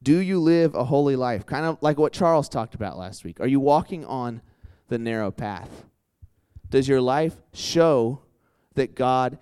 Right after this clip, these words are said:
is Lord of your life, that he's redeeming and purifying you? Do you live in a way that is different from people? Do you call other believers to holiness? Are you looking at your friends saying, "Hey, man, you're better than this.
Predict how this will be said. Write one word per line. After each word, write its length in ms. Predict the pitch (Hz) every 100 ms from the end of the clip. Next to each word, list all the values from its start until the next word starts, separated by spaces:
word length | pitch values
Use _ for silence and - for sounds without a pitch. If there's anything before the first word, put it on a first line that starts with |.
| -
is 200 | 117 113
Lord 320 | 123 151 165
of 100 | 151
your 140 | 127 110
life, 340 | 92 92 98
that 120 | 110
he's 180 | 113 107
redeeming 580 | 104 104 143 151 143 139 _ -
and 120 | 98
purifying 380 | 120 107 104 95
you? 220 | 85 80 -
Do 100 | 135
you 180 | 165 156
live 340 | 180 202 185
in 100 | 165
a 60 | 160
way 320 | 139 123 120 - _
that 140 | 135 143
is 160 | 127
different 640 | - 160 185 - 175 110 - _ _ _ _ _ _ _ _
from 160 | - 120
people? 420 | 131 101 87 90 _ _ _ _ _ _ _
Do 120 | 139 156
you 100 | 156
call 440 | - 170 180 185
other 340 | 151 175 202 185
believers 540 | 170 160 143 127 -
to 100 | 117
holiness? 800 | 131 127 127 95 90 - - - _ _ -
Are 80 | 127
you 120 | 147
looking 220 | 165 175
at 120 | 170 156
your 80 |
friends 260 | 131 139 131
saying, 200 | 123 113
"Hey, 180 | 175 220
man, 340 | 156 131 135 _ _
you're 120 | 147 165
better 280 | 196 262
than 160 | 233 196
this. 460 | 135 90 - -